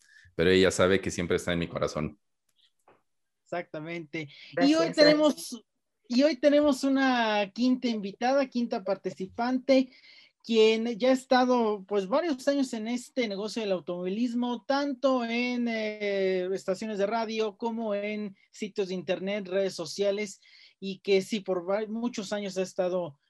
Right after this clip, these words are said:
Speaker 2: pues, siguiendo el automovilismo, sobre todo el de la Fórmula uno. Me da mucho gusto saludar el día de hoy a Andrea García. ¿Cómo estás?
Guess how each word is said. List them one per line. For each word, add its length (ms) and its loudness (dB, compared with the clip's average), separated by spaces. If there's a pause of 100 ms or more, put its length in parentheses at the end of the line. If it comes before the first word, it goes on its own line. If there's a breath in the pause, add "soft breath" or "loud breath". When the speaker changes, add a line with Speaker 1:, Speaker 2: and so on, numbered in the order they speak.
(120)
Speaker 2:
pues, 180 -8
siguiendo 500 -4
el 80 2
automovilismo, 640 -8
sobre 300 -8
todo 380 -4 (240)
el 140 -10
de 80 -8
la 160 -8
Fórmula 340 -4
uno. 200 -10
Me 80 -6
da 80 -2
mucho 400 -4
gusto 640 -4
saludar 440 -2
el 120 -2
día 160 0
de 120 -4
hoy 400 -4 (280 soft breath)
a 360 -2
Andrea 260 0
García. 520 -4
¿Cómo 220 -6
estás? 520 -6